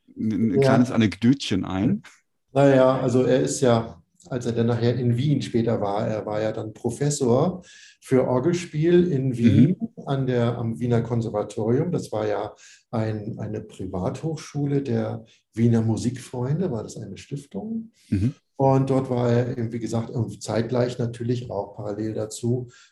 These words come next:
Speaker 2: Organist an der Wiener Hofkapelle.
Speaker 1: Mhm.
Speaker 2: Da ist er durchaus auf Kritik gestoßen, weil seine Art der, äh, der Improvisation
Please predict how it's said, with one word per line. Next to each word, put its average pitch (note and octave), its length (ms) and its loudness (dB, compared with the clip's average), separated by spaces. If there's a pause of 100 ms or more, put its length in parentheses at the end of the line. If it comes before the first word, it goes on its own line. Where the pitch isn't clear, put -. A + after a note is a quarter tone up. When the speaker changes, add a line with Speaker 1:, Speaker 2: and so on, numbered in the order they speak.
(120)
Speaker 2:
Organist A#2 520 -4
an A#2+ 100 -4
der G2+ 160 -4
Wiener G#2 200 -6
Hofkapelle. C3 840 -2 (260)
Speaker 1:
Mhm. G2 300 -2 (360)
Speaker 2:
Da B2 220 4
ist F3+ 240 2
er C#3 720 4
durchaus C#3+ 380 2
auf C3 180 -6
Kritik A2+ 380 -6
gestoßen, G#2+ 520 -8
weil G#2+ 140 -2
seine G#2 340 -6
Art - 280 -4
der, F#2+ 360 -2 (140)
äh, - 160 -8
der G#2+ 140 -2
Improvisation G#2 960 -4